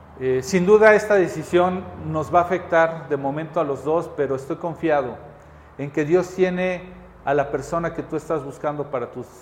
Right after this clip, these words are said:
locales y seguramente va a tener un espacio para nosotros.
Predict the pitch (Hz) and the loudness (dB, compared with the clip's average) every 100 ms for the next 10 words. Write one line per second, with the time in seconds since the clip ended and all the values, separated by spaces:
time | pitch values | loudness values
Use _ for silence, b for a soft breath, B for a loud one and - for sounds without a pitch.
0 | - 123 - 160 175 185 - - B B | -10 -8 0 2 2 -6 -10 -20 B B
1 | B 143 - 165 185 190 190 185 175 175 | B -8 -2 2 4 2 0 -2 -2 -2
2 | 175 170 170 165 151 - 151 - - 127 | -4 -4 -6 -6 -6 -2 -2 -4 -6 -6
3 | 110 113 - 110 - | -6 -10 -10 -12 -12